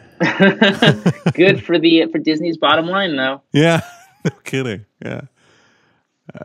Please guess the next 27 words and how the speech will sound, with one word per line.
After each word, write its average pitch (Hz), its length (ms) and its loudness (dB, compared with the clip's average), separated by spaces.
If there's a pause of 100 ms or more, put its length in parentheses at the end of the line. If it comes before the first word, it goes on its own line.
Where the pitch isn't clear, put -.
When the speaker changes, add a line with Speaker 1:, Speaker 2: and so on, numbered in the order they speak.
Speaker 2:
they 135 100 -2
were 156 100 2
both 131 340 2
the 127 100 0
imax, 104 640 -4
like, 107 260 -12 (200)
top, - 380 -6 (100)
top 110 260 -4
of 107 60 -4
the 101 40 -4
line 95 440 -4 (180)
laser 92 400 -4
imax 90 560 -8
viewings, - 480 -12
too. - 220 -14 (260)
So - 80 -16 (1000)
that's - 280 -18
the - 120 -10
most 98 360 -4
money 98 360 -8
that - 140 -16
Disney 123 260 -14
can 117 140 -12
get - 160 -14
out - 160 -16
of 135 80 -16
me. 127 180 -14